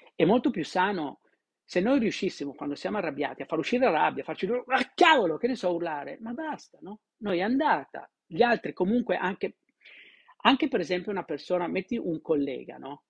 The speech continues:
Si comporta in modi che non ti piacciono. Guarda che è più sano per tutte e due che gli dici, "Oh, questa cosa non mi piace", perché quell'energia se n'è andata. Quando noi, il collega, dico collega per dire, no?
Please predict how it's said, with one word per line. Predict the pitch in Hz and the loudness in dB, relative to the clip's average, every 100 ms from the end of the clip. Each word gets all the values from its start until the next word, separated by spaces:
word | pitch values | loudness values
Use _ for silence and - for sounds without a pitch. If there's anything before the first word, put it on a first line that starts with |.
| _ | _
Si | - 190 | -4 0
comporta | 180 - 220 214 | 0 2 2 2
in | 185 | 0
modi | 160 170 | 2 0
che | 180 | 0
non | 143 143 | -2 -4
ti | - 143 | -6 -8
piacciono. | - - - - - - _ _ _ _ | -8 -12 -14 -18 -18 -20 _ _ _ _
Guarda | 247 330 | 2 4
che | 302 | 2
è | |
più | 165 151 | 0 -2
sano | 170 156 | -2 -2
per | 147 151 | -2 -4
tutte | - - 170 | -4 -2 0
e | |
due | 151 247 269 | 2 2 2
che | 151 | 0
gli | 143 | 0
dici, | 143 147 - | 0 0 2
"Oh, | 330 240 | 2 4
questa | 151 175 | 0 -2
cosa | 175 320 | 0 2
non | 320 160 | 4 2
mi | 147 | 0
piace", | - 196 147 - 135 | 0 0 0 -4 -10
perché | - 175 - | -2 -2 -2
quell'energia | 269 254 247 208 269 | -6 -4 -4 -4 -6
se | - 175 | -6 -8
n'è | |
andata. | 143 143 143 131 - - _ - | -8 -8 -8 -8 -12 -14 _ -20
Quando | - 262 311 269 | 4 6 8 6
noi, | 175 196 208 202 _ | 4 2 2 0 _
il | 151 | -12
collega, | - 175 156 160 170 139 | -2 0 4 4 2 -2
dico | 123 139 123 | -10 -16 -16
collega | 131 135 | -10 -8
per | 135 131 | -8 -8
dire, | 127 | -8
no? | 127 | -10